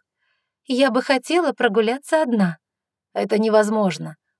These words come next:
Женщины выходят за пределы имения только в сопровождении своих мужей», серьезным тоном сказал мне Ворс. Хотела разозлиться, высказать свое отношение к ущемлению моей свободы, но, задумавшись, поняла, что совершенно не знаю местных порядков,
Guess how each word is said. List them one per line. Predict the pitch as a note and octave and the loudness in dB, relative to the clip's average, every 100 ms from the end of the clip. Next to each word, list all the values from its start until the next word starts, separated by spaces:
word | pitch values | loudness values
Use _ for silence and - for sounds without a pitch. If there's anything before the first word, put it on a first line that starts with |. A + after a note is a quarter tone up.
| - | -8
Женщины | F#3+ G3+ G3 G#3+ G3+ | -2 -2 0 0 0
выходят | F#3+ G#3 G3+ F#3 | 0 -2 0 0
за | F#3+ | -2
пределы | G3 G3 G3+ G3 F#3+ | -2 0 0 2 2
имения | G3 G3 F#3+ | 4 2 2
только | G3 F#3+ F#3+ | -2 -4 -6
в | |
сопровождении | - G3 F#3 F3+ E3+ F#3+ F#3 | -8 -4 -4 -2 -2 0 -2
своих | F#3 F#3 F3+ | -2 -6 -4
мужей», | F#3+ F#3+ F3+ D#3 _ _ _ _ - | -4 -2 -4 -10 _ _ _ _ -12
серьезным | - A3+ A3 G#3 G3+ G3 | -4 -2 -2 -2 -2 -2
тоном | G#3 F#3+ | -2 -2
сказал | F#3 - F#3 F3+ | -4 -6 -6 -2
мне | F#3+ | -2
Ворс. | F#3 F3+ - - _ _ _ | -2 -6 -10 -18 _ _ _
Хотела | _ A#3+ G#3+ A3 G3 | _ -6 -4 -2 0
разозлиться, | G3+ F#3+ G3 F#3+ A#3 A3+ - F3 - | 0 0 0 -2 -6 -8 -12 -14 -10
высказать | B3 A#3+ A3 G#3 G#3 G3+ | -2 0 0 -4 -4 -4
свое | G#3+ | -4
отношение | G#3+ G#3+ G#3 C#4+ B3 | -2 -4 -2 -2 -2
к | B3 | -2
ущемлению | B3 - A3 A#3 A3 | -4 -4 -2 -2 -2
моей | G#3+ G#3+ | -2 -2
свободы, | A3 - B3+ A3 A3+ F3+ E3+ - - _ _ - | -2 -2 -4 -2 -2 0 -4 -8 -20 _ _ -4
но, | B3+ D4+ E4+ | -2 -2 -6
задумавшись, | C#4 B3+ G3+ G#3 A#3+ - D4+ - | -4 -2 0 -2 -4 -10 -12 -8
поняла, | - A#3 A3 A3+ | -6 -4 -4 -6
что | - | -8
совершенно | G#3+ F#3+ G3 - G3 | -8 -4 -4 -2 0
не | F#3+ | 0
знаю | F3+ F#3+ F3 | 0 -2 -2
местных | F3 F3 F3 D#3+ | -4 -6 -10 -12
порядков, | - F3 D#3+ - - | -12 -12 -12 -18 -20